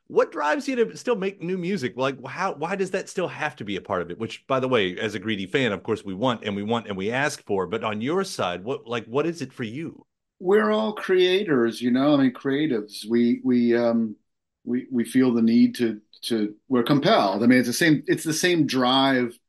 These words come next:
Speaker 2: from when we were younger. I mean, the themes are slightly different, uh, that, that show up in the work, but, you know, there's, there's this built-in thing,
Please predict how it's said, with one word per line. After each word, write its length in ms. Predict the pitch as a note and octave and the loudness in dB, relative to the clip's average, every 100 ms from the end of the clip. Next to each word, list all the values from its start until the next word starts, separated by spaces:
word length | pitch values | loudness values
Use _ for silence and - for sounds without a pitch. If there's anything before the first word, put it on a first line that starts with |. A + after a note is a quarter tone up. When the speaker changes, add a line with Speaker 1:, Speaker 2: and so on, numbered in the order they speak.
| _ _ _ _ - | _ _ _ _ -2
Speaker 2:
from 180 | C3 | 2
when 200 | C3+ B2+ | 4 4
we 60 | B2 | 2
were 100 | A#2 | 0
younger. 500 | A2+ C#3+ E3+ C#3+ B2 | 0 0 0 0 2
I 40 | |
mean, 140 | B2 B2+ | 2 2
the 80 | A2+ | 0
themes 640 | - G3+ A3+ F3 C#3 D3 | -4 -2 0 0 -2 -4
are 120 | B2 | -12
slightly 400 | - B2+ G#2 G#2 | -10 -6 -4 -4
different, 480 | G#2 F#2+ - A#2 - _ _ _ _ _ | -4 -6 -2 -2 -4 _ _ _ _ _
uh, 640 | B2 A2+ G#2+ G#2+ G#2 G#2 - - | -2 0 2 2 0 -2 -4 -6
that, 320 | A2 G#2 B2+ | -4 -4 -4
that 240 | A2 G2 | -4 -4
show 260 | - - G#2+ | -4 -2 0
up 120 | G2+ | 0
in 60 | G#2 | 0
the 60 | |
work, 280 | F#2+ A2+ B2 | 2 0 0
but, 200 | D3 D3 - _ _ | -2 -4 -10 _ _
you 80 | G#3 | 0
know, 100 | G#3 | 4
there's, 320 | F#3+ D#3+ - _ _ - | 4 2 -4 _ _ 2
there's 300 | F#3 F3 D#3 | 4 4 2
this 140 | E3+ | 0
built-in 540 | C3+ G3 G3 F3+ E3 | 2 2 2 2 2
thing, 640 | D#3 - F#3 F3 D#3 C#3 | 0 -2 -4 2 4 4